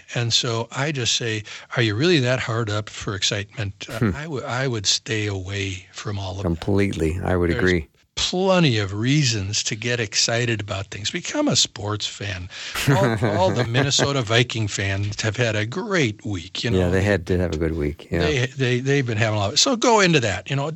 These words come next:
Speaker 2: Sure.
Speaker 1: don't leave, leave the tarot cards away and
Speaker 2: Amen.
Speaker 1: the Dungeons and Dragons and all this kind of stuff. Uh, y-, you're not that desperate for entertainment.
Speaker 2: Yeah. All right, Mark, I know you love the book of Romans, don't you?
Speaker 1: I do.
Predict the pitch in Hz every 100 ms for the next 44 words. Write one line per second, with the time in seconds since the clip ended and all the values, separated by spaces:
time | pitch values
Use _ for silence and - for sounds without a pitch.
0 | - 120 185 151 - - - 196 214 160
1 | 127 180 214 180 156 - 143 131 117 107
2 | 120 113 104 107 101 101 104 101 101 131
3 | 85 95 90 78 101 98 - 120 117 104
4 | 113 101 104 95 101 104 107 101 131 156
5 | 180 120 - 104 - 101 101 - - -
6 | 127 135 127 220 156 151 156 135 135 107
7 | 107 104 - 107 95 - 110 101 92 113
8 | 101 92 - - - 120 123 - - -
9 | - - _ - 214 175 175 170 165 185
10 | 185 170 165 139 139 131 127 135 107 82
11 | 95 98 139 - _ _ - 107 101 101
12 | 120